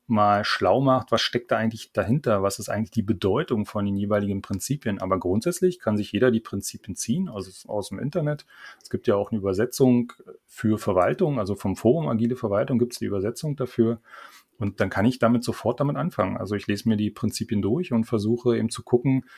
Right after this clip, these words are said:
ähm, was, was, was, was kann mir helfen, wo bin ich vielleicht schon ganz gut und, und wie könnte ich eben mein nächstes Vorhaben tatsächlich angehen.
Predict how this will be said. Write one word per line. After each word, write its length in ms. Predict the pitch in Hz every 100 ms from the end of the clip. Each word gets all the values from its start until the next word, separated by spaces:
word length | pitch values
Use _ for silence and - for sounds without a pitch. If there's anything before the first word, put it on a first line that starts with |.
| - - _
ähm, 400 | 123 107 107 113 _ _ -
was, 540 | 104 92 113 - - - -
was, 320 | 113 - -
was, 180 | 117 - -
was 160 | - -
kann 160 | - 110
mir 120 | 107
helfen, 420 | 95 120 - 147
wo 100 | 120
bin 140 | 120
ich 140 | 123 -
vielleicht 240 | 110 110
schon 100 | 120
ganz 180 | 104 101
gut 300 | - 160 185
und, 320 | 123 117 117
und 260 | 123 110 101
wie 160 | 104 113
könnte 240 | - 120
ich 140 | 117 -
eben 180 | 110 110
mein 200 | 104 101
nächstes 300 | 113 - -
Vorhaben 300 | - 107 113
tatsächlich 480 | 113 - 104 120 110
angehen. 520 | 147 110 95 95